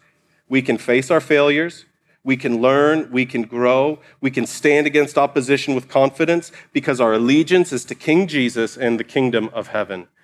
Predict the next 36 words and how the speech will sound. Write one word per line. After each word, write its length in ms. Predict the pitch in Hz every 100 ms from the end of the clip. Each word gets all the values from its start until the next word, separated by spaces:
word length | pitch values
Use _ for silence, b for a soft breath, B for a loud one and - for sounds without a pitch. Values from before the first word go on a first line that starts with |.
| b b
And 80 | 104
this 140 | 120
is 60 | 151
why 160 | 135 120
every 720 | 131 156 165 170 175 170 -
week 400 | 123 139 123 - b b
we 160 | - 117
root 340 | 104 123 170
ourselves 460 | 175 170 147 135 127
in 60 | 120
the 80 |
source 360 | 107 135 120 -
of 100 | 110
our 220 | 110 107
citizenship 840 | - - 120 117 113 104 - 107 - _ _ _ _
by 60 |
calling 500 | 107 - 139 147 151
our 120 | 151 147
minds 460 | 131 131 131 127
and 80 | 131
our 80 | 123
senses 420 | - 123 - 113
back 300 | - 117 131
to 100 | -
the 100 | 143
night 220 | 131 123
when 120 | 120 113
Jesus 400 | 120 117 123 -
was 180 | 113
betrayed. 480 | 101 113 - 151 107 - b b b
He 100 | -
took 200 | 120 131
a 60 | 131
loaf 240 | 120 123
of 160 | 156 117
bread, 380 | 120 123 185